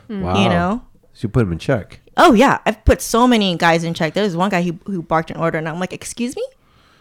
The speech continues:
Speaker 3: What did you want?" And he was just like, "A, a Jameson ginger ale." I'm like, "Hi,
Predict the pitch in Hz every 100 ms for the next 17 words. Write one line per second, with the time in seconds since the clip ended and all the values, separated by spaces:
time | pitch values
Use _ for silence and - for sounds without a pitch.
0 | _ _ _ _ 220 240 208 339 415 466
1 | - _ - 214 220 208 196 185 165 202
2 | 185 _ - 214 220 208 185 190 180 170
3 | 165 160 202 196 190 _ _ _ _ _
4 | _ - 254 240 160